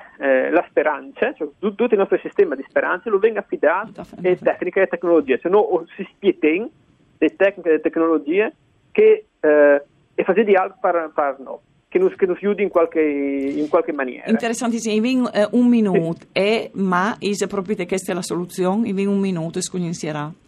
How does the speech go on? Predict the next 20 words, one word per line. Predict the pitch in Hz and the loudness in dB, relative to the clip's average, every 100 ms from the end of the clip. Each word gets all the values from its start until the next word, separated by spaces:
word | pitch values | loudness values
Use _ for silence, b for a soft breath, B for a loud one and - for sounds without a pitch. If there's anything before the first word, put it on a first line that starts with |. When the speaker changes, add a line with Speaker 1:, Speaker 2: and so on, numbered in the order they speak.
| _ _ | _ _
Speaker 1:
Eh, | - 175 185 | -2 -2 0
no, | 202 277 | 2 2
no, | 330 196 | 2 0
eh, | 165 165 | 2 2
infatti, | 160 165 151 214 214 147 | 2 0 -2 -4 -10 -10
che, | 139 175 | -6 -4
che, | |
eh, | 180 156 147 151 147 139 135 | -4 -4 -6 -8 -4 -2 -2
diceva, | 135 147 160 135 127 | 0 2 4 4 0
eh, | - 139 135 | -2 -4 -4
Floridi, | - 139 220 240 | 0 0 2 2
è | 170 170 | 0 0
che | 180 143 - _ _ | 0 0 -2 _ _
lui | 180 196 | -2 0
sta | 202 | 0
veramente | - 190 160 302 - | 0 0 0 -2 -2
attento | - 143 135 135 | 0 0 -2 -4
Speaker 2:
Sì. | - - 147 | -16 -16 -6
Speaker 1:
a | 143 139 - - _ | -2 -2 -2 -12 _
trasformare | 139 - 139 135 151 151 | -2 0 -2 0 -2 -2